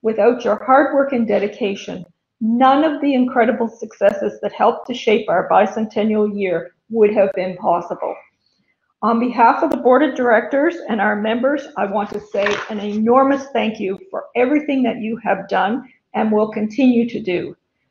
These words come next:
The four of you truly helped to make this historic year everything that it was. The last few months have been challenging for all of us, and the Chamber understands that your interests, needs,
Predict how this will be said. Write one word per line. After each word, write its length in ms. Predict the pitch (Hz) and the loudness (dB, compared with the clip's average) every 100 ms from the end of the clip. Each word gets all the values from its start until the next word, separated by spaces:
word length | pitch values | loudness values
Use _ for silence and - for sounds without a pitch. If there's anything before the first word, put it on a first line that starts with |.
| _ - | _ -4
The 200 | 220 - | -4 -2
four 300 | 285 285 311 | 4 6 6
of 200 | 311 254 | 4 2
you 360 | 247 254 349 359 | 0 2 0 -4
truly 540 | - - 294 320 349 349 | -6 0 2 4 2 2
helped 340 | 202 - - | -2 -2 -6
to 60 | 247 | -6
make 440 | 226 214 220 - | -2 -2 -4 -6
this 280 | 208 240 - _ | -4 -4 -8 _
historic 580 | - - - 233 240 233 | -16 -14 -2 2 2 0
year 360 | 202 170 - - - _ | -4 -2 -2 -6 -20 _
everything 540 | 240 247 262 - 226 214 | 2 4 2 0 0 2
that 160 | 180 | 2
it 160 | 185 190 | 0 0
was. 320 | 185 143 - - _ _ _ _ _ _ _ _ _ _ _ _ _ _ _ | 0 0 -2 -10 _ _ _ _ _ _ _ _ _ _ _ _ _ _ _
The 100 | 247 | 4
last 460 | 233 247 349 - - | 6 6 4 0 2
few 160 | 330 | 4
months 320 | 294 233 254 262 | 6 4 2 -2
have 120 | 214 | -4
been 180 | 208 202 | -6 -4
challenging 720 | 240 208 220 220 196 190 - | -2 -2 -2 -4 -6 -10 -8
for 160 | - - | -8 -2
all 240 | 226 226 | 0 2
of 140 | 233 - | 0 0
us, 200 | - - - _ _ _ 226 | -2 -6 -16 _ _ _ -4
and 140 | 220 | -2
the 60 | 214 | -4
Chamber 580 | - 302 294 339 285 | -2 0 2 2 2
understands 640 | 226 254 254 - 226 214 220 | 2 0 0 -2 -2 -2 -4
that 220 | 196 - | -6 -4
your 220 | 190 - | -4 0
interests, 600 | 226 269 269 285 277 - - - | 2 0 0 -2 -4 -10 -20 -6
needs, 460 | 214 233 247 - | -2 0 0 -4